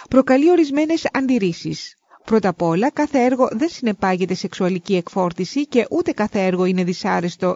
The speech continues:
ή απάρνηση. Ύστερα, οι ανακοπές που επιβάλλει ο πολιτισμός επηρεάζουν επίσης, ίσως μάλιστα επηρεάζουν πάνω απ' όλα, τα παράγωγα του ενστίκτου του θανάτου,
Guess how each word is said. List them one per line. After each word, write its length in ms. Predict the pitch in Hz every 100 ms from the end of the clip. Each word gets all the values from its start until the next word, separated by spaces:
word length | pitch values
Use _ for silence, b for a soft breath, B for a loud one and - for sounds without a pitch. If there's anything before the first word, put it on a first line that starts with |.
| - _
ή 220 | 220 214 -
απάρνηση. 880 | 190 - 175 165 165 - 165 165 175 _ _ _ B B B B
Ύστερα, 460 | - 302 - 381 381
οι 140 | 269 262
ανακοπές 540 | 240 233 220 294 339
που 80 | 294
επιβάλλει 440 | 254 220 233 233
ο 60 | 220
πολιτισμός 640 | 214 202 185 190 196 233
επηρεάζουν 580 | 247 226 233 294 285 226
επίσης, 600 | 196 190 175 - 254 -
ίσως 260 | 214 202 190
μάλιστα 440 | 190 196 202 208
επηρεάζουν 560 | 190 202 190 196 208 190
πάνω 240 | 233 254
απ' 120 | 196 180
όλα, 360 | 170 175 247 - B B B
τα 200 | 247 -
παράγωγα 560 | - 233 254 302 302 302
του 160 | 254 226
ενστίκτου 520 | 220 208 - 294 -
του 120 | 254
θανάτου, 640 | 240 226 208 180 160 175